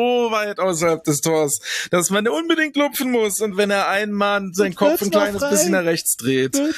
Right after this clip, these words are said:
Speaker 2: noch
Speaker 1: sieht
Speaker 2: frei.
Speaker 1: der Wirtz, der, der völlig frei ist und der einen zwanzig Meter vor sich hat, wo der Ball reingepasst
Speaker 2: <laughs>
Speaker 1: werden kann. Und das, da wär's nicht mehr um Chancenverwertung gegangen. Das wär einfach ein Tor gewesen.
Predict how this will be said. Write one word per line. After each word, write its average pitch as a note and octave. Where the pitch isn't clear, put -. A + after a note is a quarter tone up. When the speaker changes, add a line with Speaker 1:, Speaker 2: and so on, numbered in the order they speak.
Speaker 2:
noch B3+
Speaker 1:
sieht E3
Speaker 2:
frei. G3
Speaker 1:
der F3+
Wirtz, E3
der, D3+
der D#3+
völlig C#4+
frei G3+
ist D#3+
und D#3
der E3+
einen E3+
zwanzig B3+
Meter A3
vor F#3+
sich E3
hat, D#3+
wo D#3+
der D#3
Ball D3
reingepasst C3
Speaker 2:
<laughs> -
Speaker 1:
werden A#2
kann. A#2+
Und A#2
das, C#3+
da D#3+
wär's F3+
nicht G3
mehr F#3
um E3
Chancenverwertung C3+
gegangen. A#2+
Das A#2
wär D3
einfach C3+
ein A2+
Tor B2
gewesen. G#2